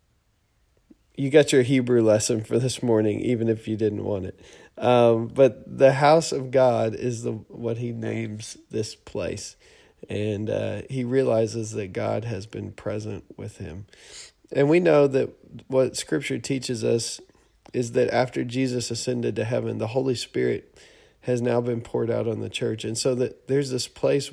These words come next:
there's this idea in Scripture that we, as the church, are literally Bethel. We are the house of God. And that's a crazy thing to think about. But, but Paul says, "Don't y'all know that y'all are the temple of the Holy Spirit?"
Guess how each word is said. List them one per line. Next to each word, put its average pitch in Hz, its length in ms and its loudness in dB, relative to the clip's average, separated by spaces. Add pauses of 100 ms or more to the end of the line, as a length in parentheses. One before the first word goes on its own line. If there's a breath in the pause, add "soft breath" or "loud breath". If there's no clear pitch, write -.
(320)
there's 131 220 -2
this 127 140 -8 (120)
idea 135 600 -2
in 113 120 -4
Scripture 120 480 -6
that 113 200 -6
we, 143 920 -4 (500 soft breath)
as 143 320 2
the 139 120 0
church, 127 440 -4
are 123 160 0
literally 135 640 0
Bethel. 123 680 -2
We 131 180 0
are 139 140 0
the 117 180 -4
house 127 460 -8
of 117 300 -10
God. 101 340 -4 (680 soft breath)
And 107 220 -4
that's 147 240 -2
a 117 100 -4
crazy 135 560 -2
thing 127 280 -4
to 113 60 -4
think 117 280 -8
about. 92 360 -8 (400 soft breath)
But, 117 380 0
but 120 560 -2
Paul 127 220 0
says, 131 200 -4
"Don't 123 300 -2
y'all 135 240 2
know 135 260 0
that 131 160 -2
y'all 135 460 -2
are 113 160 -6
the 117 120 -4
temple 110 460 -8
of 90 200 -12
the 95 100 -10
Holy 95 280 -10
Spirit?" - 460 -16